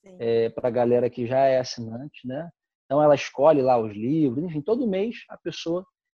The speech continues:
Speaker 2: recebe um livro, né, na casa dela, e a gente crê também que dessa forma é legal porque você ajuda e você ganha um presente, né,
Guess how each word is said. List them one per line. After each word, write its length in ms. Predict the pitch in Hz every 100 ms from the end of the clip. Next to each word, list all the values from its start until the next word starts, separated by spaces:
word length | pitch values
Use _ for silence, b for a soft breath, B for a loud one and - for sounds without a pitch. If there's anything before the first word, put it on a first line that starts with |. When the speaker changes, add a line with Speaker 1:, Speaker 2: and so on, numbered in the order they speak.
| -
Speaker 2:
recebe 340 | 170 - 160
um 100 | 170
livro, 240 | 160 180 190
né, 120 | 156
na 100 | 143
casa 260 | 135 139 147
dela, 360 | 143 147 190 - _ _ -
e 100 | 160
a 40 |
gente 180 | 165 -
crê 140 | 180
também 220 | 175 175
que 60 | 175
dessa 200 | 175 170
forma 280 | - 175 185
é 40 |
legal 260 | 180 170 185
porque 440 | 175 - 185 190 - _ _
você 340 | 160 175 - 180
ajuda 540 | 190 165 185 208 247 294
e 220 | 208 220
você 340 | 233 214 - 214
ganha 240 | 175 214
um 80 | 214
presente, 600 | 190 180 139 139 135 135
né, 200 | 131